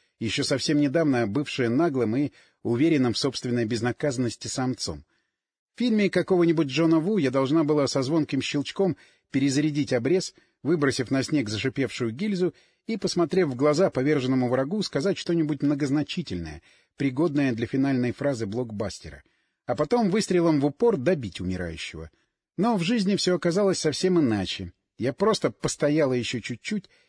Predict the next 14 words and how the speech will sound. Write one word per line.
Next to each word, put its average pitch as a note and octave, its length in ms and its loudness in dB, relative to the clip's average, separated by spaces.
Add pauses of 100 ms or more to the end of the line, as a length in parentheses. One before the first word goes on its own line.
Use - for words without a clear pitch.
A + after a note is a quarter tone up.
и, A2 80 -6
спрятав F#3 420 0
оружие C#3+ 360 2
за B2 140 0
пазуху, F3+ 520 -2 (220)
не A#2 140 0
торопясь, D3 500 0
пошла D#3 340 -2
по C3 140 -4
улице D#3+ 400 0
в - 60 -8
сторону C#3+ 340 -2
своего G#2 400 -4
дома. E2 380 -8